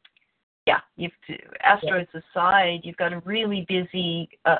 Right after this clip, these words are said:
first house. There's a lot of focus. And what I would say is make sure that you don't settle for less. And that goes for any agreement that you make for the year. This has to resonate for you emotionally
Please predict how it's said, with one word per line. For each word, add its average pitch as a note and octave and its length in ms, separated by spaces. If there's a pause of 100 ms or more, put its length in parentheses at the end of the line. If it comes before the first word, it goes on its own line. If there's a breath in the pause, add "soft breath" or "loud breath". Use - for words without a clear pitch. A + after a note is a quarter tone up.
(140)
first E3+ 260
house. D3+ 380
There's F3 240
a - 20
lot E3+ 220
of F3+ 100
focus. D#3+ 440
And E3 140 (380 loud breath)
what A3 160
I G#3+ 140
would G#3 160 (100)
say A#3 500
is G#3+ 220
make G#3+ 220 (180)
sure C4+ 320 (260 soft breath)
that - 140
you A3 140
don't A3+ 340 (300)
settle G3+ 440 (120)
for E3 160
less. E3 380 (200)
And F3+ 100
that G3+ 200
goes G3 220 (140)
for G3+ 160 (200)
any A3+ 560
agreement F3 640 (140)
that - 160
you F3+ 100
make E3 240 (140)
for E3+ 140
the E3+ 60
year. E3+ 400 (440 loud breath)
This C#4 260
has A#3 220 (100)
to F3+ 80
resonate F3+ 720
for F#3 120
you E3 220 (400 soft breath)
emotionally E3+ 1040